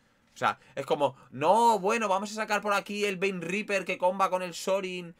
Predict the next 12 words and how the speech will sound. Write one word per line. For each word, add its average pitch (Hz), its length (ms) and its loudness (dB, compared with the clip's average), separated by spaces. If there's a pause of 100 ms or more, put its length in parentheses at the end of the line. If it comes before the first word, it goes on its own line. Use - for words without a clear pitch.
(200)
o 151 680 2 (120)
otro 170 320 0
cantrip, 185 500 -4 (120)
o 156 360 0 (320)
el, 143 380 -6
el 143 160 2
Hada 185 260 8
este 175 220 -2
loco 180 320 4
que 113 200 -6 (320)
está 143 300 4
rotísimo, 135 640 -2